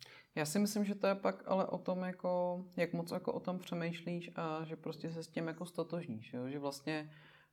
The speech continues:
mm, pokud prostě někdo slyší na to, že to je kvalitní a nebude to jako zkoumat, tak ty lidi prostě tady jakoby budou vždycky.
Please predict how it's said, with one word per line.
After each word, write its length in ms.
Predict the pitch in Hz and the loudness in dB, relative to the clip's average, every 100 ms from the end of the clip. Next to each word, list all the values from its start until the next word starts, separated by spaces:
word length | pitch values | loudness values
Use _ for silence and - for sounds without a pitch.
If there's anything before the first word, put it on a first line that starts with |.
| _ _ - | _ _ -4
mm, 600 | 147 143 143 139 139 135 | 0 2 2 0 -2 -2
pokud 300 | 147 151 170 | -4 -2 -6
prostě 340 | 165 151 - | -4 -8 -4
někdo 560 | 170 156 151 160 160 156 | 0 2 4 4 2 -2
slyší 440 | - - 151 151 175 | -6 -6 -6 -2 0
na 120 | 131 | 0
to, 240 | - 135 | 0 -2
že 120 | 151 | -2
to 140 | 139 156 | -2 0
je 80 | 165 | 0
kvalitní 880 | 127 135 131 131 117 107 113 135 - | 2 0 0 -4 -4 -2 -4 -6 0
a 100 | 131 | 2
nebude 360 | 127 131 135 | 4 2 -2
to 100 | 131 | -2
jako 200 | 135 143 | -4 -4
zkoumat, 640 | - - 135 120 104 95 127 - _ _ _ _ _ _ _ - | -8 -4 -2 0 0 -2 -6 -14 _ _ _ _ _ _ _ -4
tak 160 | 151 | -4
ty 160 | 151 156 | 2 2
lidi 220 | 156 156 | 2 0
prostě 320 | 165 151 - | -4 -6 -6
tady 200 | 151 151 | -2 2
jakoby 280 | 151 151 160 | 0 0 -4
budou 220 | 156 156 | -2 -2
vždycky. 520 | 165 - - - 110 | -2 -4 -6 -6 -8